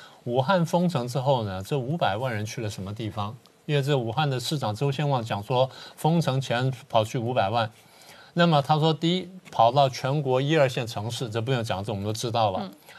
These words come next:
Speaker 1: 但更重要就是，至少有六万人跑到全世界三百八十二城市，就是宁官小姐手上拿了这张图。
Speaker 2: 嗯。
Speaker 1: 所以当时我看这张图，我脸色都变了，我说：“那没办法了，那惨了，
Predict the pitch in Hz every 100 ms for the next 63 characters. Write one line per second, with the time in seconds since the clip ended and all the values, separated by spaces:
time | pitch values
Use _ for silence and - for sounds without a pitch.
0 | - 196 185 175 202 151 170 143 135 120
1 | 135 113 113 233 220 151 123 123 127 104
2 | 107 139 208 170 135 160 143 107 113 117
3 | 107 120 120 - 113 135 151 131 120 110
4 | 143 147 151 101 95 123 131 131 120 123
5 | 110 110 104 120 113 - - - 170 143
6 | 135 113 123 143 139 123 120 117 117 113
7 | 113 104 113 113 107 113 113 92 101 -
8 | 214 196 - - - - 165 285 294 185
9 | 131 131 143 139 131 120 117 131 110 107
10 | 151 131 139 117 95 95 113 143 135 110
11 | 101 113 98 90 101 117 107 90 92